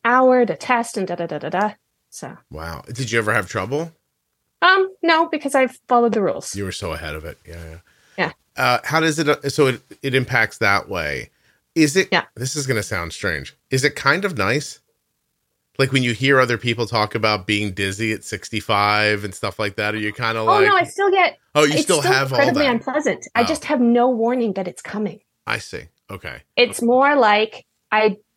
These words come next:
Speaker 1: so it's not that I don't feel any low ever, although I've been incredibly low and just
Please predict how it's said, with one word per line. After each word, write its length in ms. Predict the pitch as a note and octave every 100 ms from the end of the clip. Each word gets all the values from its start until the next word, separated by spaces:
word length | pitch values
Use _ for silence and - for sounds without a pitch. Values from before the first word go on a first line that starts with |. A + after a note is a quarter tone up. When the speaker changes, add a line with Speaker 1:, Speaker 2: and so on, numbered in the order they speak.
| _ _ _ - - - _ -
Speaker 1:
so 100 | C#4+
it's 140 | -
not 160 | D#4 E4+
that 100 | F#4
I 100 | E4
don't 280 | A#3+ A#3+ -
feel 460 | - A#3+ A3 A3 _
any 340 | A#3 A#3+ A#3 A3
low 300 | G#3 F#3+ F3+
ever, 280 | G3+ F3 D#3+ -
although 480 | G3+ A#3 A3+ C#3 - _ _ _ G#3+
I've 180 | G#3
been 280 | G#3 G#3 G3 -
incredibly 720 | F3 D3+ - - F#3 G#3+ G3+ F#3
low 380 | D3+ C#3 B3+ - _ _ _ _ -
and 200 | G3+ F#3+
just 560 | G3+ G3 - - -